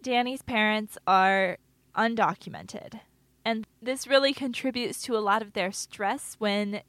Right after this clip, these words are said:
Danny's father loses his job. And, you know, the way that Danny figures this out is that his, his father is now looking for jobs as an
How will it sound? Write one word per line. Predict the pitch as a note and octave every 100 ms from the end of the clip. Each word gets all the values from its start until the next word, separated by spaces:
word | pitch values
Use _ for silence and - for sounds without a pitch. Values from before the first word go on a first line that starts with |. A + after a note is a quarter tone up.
| G3
Danny's | G#3 G3+ G3+ G3+
father | - G3+ F3+ F#3 F#3 F3 E3+
loses | E3+ G3 F#3+ F#3+
his | G3+ E3+
job. | - E3 A#2 D2+ - - _ - - _ _ _
And, | G#3+ G#3 G#3 G3+ G3 _ _
you | G#3+
know, | A3 G#3+
the | A3
way | A#3 A#3+
that | G3 F3
Danny | B3+ C#4+ C#4+
figures | C#4 B3 A3+ G#3+ G#3
this | G#3+ G3+
out | F3+ F3 F3+ - _ - _ _
is | G#3 G3+ F#3+ F#3 - -
that | G#3 G3+
his, | G#3 G3+ - _
his | - A3+ G3+
father | - G#3 G#3 G#3+
is | G3+ G#3
now | F#3+
looking | F#3+ G3+ G#3 G3+
for | A3
jobs | G#3 G#3+ G#3+ A3
as | C4 C4+ C#4
an | -